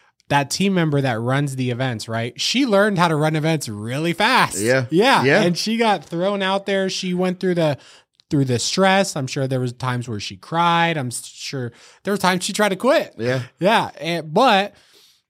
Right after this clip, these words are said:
Speaker 1: she learned how to do it. And now we do it with no problem.
Speaker 2: Right.
Speaker 1: Literally, we have a huge event. And I'm like, "Are you stressed?" She's like, "No." Like, she's having another
Speaker 2: Yeah.
Speaker 1: a big event. It's not stress, but her, her work capacity went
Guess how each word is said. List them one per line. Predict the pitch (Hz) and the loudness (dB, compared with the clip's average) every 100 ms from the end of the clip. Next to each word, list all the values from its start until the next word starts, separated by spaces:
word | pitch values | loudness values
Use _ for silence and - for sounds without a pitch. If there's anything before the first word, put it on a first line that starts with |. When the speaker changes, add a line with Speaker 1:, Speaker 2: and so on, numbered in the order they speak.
| _ _ | _ _
Speaker 1:
she | - - 160 | -6 -2 -2
learned | 151 165 240 226 196 165 | 0 2 2 2 0 0
how | 170 | 0
to | 160 | 0
do | 135 196 269 | -2 0 2
it. | 208 196 | 2 0
And | 156 | -4
now | 180 294 254 | 0 2 4
we | 220 | 2
do | 196 233 | 0 0
it | 254 | 0
with | 226 | -2
no | 233 247 | -4 -4
problem. | 262 311 262 175 135 | -2 0 0 0 0
Speaker 2:
Right. | 110 107 139 | 0 2 4
Speaker 1:
Literally, | 233 254 254 | 2 2 0
we | 247 | 0
have | 233 | -2
a | 190 | -2
huge | - 233 220 | -4 -4 -2
event. | 214 240 233 - | -2 0 0 0
And | 185 | -2
I'm | 185 | 2
like, | 180 147 | 0 0
"Are | 131 | -2
you | 139 | -2
stressed?" | 135 170 180 180 | -2 0 0 0
She's | 165 | -2
like, | 139 | -4
"No." | 143 160 160 160 156 _ _ - _ | -4 -2 0 -2 -4 _ _ -20 _
Like, | 131 123 113 _ _ _ _ - | 0 0 -4 _ _ _ _ -4
she's | - 165 | -2 2
having | 190 185 180 | 2 2 2
another | 170 208 233 | 2 2 2
Speaker 2:
Yeah. | - 104 - | 2 0 -4
Speaker 1:
a | |
big | 135 156 151 | -2 0 2
event. | 143 165 196 - | 2 2 2 -2
It's | 151 139 | -8 -6
not | 143 160 160 | -4 -2 -2
stress, | 135 208 233 - | -2 0 0 0
but | 139 131 - - - _ _ - | -2 -2 -6 -16 -20 _ _ -8
her, | 147 160 147 | 0 0 0
her | - 165 | -2 -2
work | 135 147 208 214 | 0 2 0 0
capacity | 208 151 180 175 185 170 | -4 -2 -2 -2 -2 -2
went | 151 139 | -2 -4